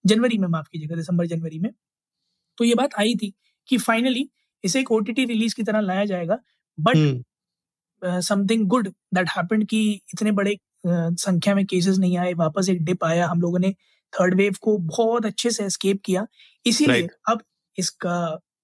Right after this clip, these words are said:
Speaker 1: ओटीटी रिलीज नहीं, बल्कि थिएटर रिलीज चार मार्च
Speaker 2: हम्म।
Speaker 1: दो हज़ार बाईस को होने वाला है। तो गाइस, अगले से अगले हफ्ते आ रही है ये पिक्चर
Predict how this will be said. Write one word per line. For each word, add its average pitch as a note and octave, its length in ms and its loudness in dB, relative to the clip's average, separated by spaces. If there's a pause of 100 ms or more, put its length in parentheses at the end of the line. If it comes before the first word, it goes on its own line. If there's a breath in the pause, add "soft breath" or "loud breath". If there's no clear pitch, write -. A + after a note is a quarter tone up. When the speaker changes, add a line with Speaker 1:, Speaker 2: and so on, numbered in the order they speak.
Speaker 1:
ओटीटी G3+ 500 0
रिलीज F#3+ 380 0
नहीं, G#3+ 220 -2
बल्कि G3 280 -4 (140)
थिएटर A#3 220 2
रिलीज E3+ 360 -4 (340)
चार G#3+ 280 0
मार्च F#3+ 240 4
Speaker 2:
हम्म। C#3+ 160 0
Speaker 1:
दो F#3+ 180 0
हज़ार F#3 200 0
बाईस E3+ 300 -2
को D#3 260 -8 (460)
होने F3+ 120 0
वाला F3 180 0
है। F3 60 -2
तो G3+ 100 -2
गाइस, A3 340 0
अगले G3+ 280 0
से A3+ 120 -6
अगले G#3+ 200 0
हफ्ते G3+ 260 -6
आ F3+ 120 -4
रही G#3+ 160 0
है G#3+ 80 2
ये G#3+ 120 0
पिक्चर G3 300 -6